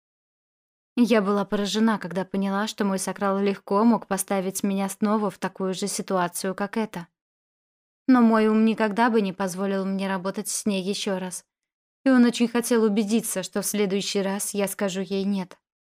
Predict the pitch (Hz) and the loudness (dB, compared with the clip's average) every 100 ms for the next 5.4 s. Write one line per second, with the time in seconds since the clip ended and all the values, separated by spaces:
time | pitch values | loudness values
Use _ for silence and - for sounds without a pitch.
0 | _ _ _ _ _ - 226 226 190 185 | _ _ _ _ _ 0 4 4 4 2
1 | 208 190 202 202 214 196 196 208 202 196 | 2 0 -2 2 2 2 0 -2 -2 -2
2 | 196 196 196 202 208 202 208 202 202 220 | 0 0 0 -2 -4 -4 -2 0 2 2
3 | 208 233 233 247 - 240 208 196 185 190 | 2 0 0 0 2 2 2 -2 -4 -4
4 | 190 190 185 196 190 190 190 190 196 185 | -4 -4 -2 -4 -2 -2 0 0 0 0
5 | 180 185 185 | 0 0 -2